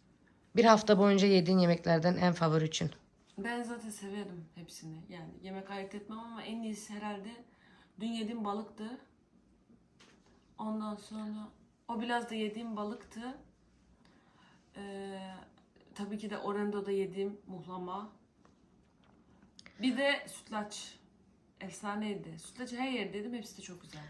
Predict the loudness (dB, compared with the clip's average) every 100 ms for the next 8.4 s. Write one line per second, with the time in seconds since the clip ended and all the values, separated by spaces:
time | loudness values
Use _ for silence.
0 | -10 8 12 12 12 10 10 8 8 6
1 | 4 4 4 2 0 2 2 2 -2 -4
2 | -10 -12 -18 _ -20 -20 -20 -20 -20 _
3 | -20 -20 -20 -20 _ -14 -12 -12 -18 -20
4 | -20 -20 -20 -20 -20 -20 -20 -20 -20 -20
5 | -20 -20 -16 -8 -6 -4 -4 -6 -8 -10
6 | -16 -20 _ _ _ _ _ -10 -10 -2
7 | 0 2 0 0 -2 -2 0 0 0 -2
8 | -2 -2 -2